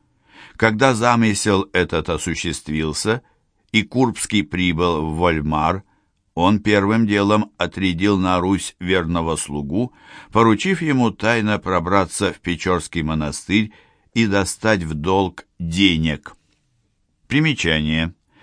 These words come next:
Расчеты Курбского на поддержку старцев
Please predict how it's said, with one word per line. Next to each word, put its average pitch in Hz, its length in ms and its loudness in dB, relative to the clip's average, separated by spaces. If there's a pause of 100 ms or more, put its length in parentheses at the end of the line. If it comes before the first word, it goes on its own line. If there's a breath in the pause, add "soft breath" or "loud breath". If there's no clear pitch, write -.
(260 loud breath)
Расчеты 156 600 0
Курбского 151 760 0
на 101 200 0
поддержку 98 760 -2
старцев 87 800 -2